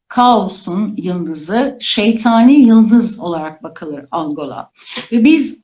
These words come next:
on dokuz Kasım iki bin yirmi birde aldığımız etki,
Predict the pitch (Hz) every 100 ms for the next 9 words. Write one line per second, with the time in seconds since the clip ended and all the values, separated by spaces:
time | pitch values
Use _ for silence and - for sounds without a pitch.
0 | - 247 359 359 277 - 196 - - 240
1 | 220 - 302 - _ _ - 330 262 339
2 | 240 196 220 254 208 220 269 185 151 -
3 | - 208 285 233 190 170 - _ 240 240
4 | - 156 156 -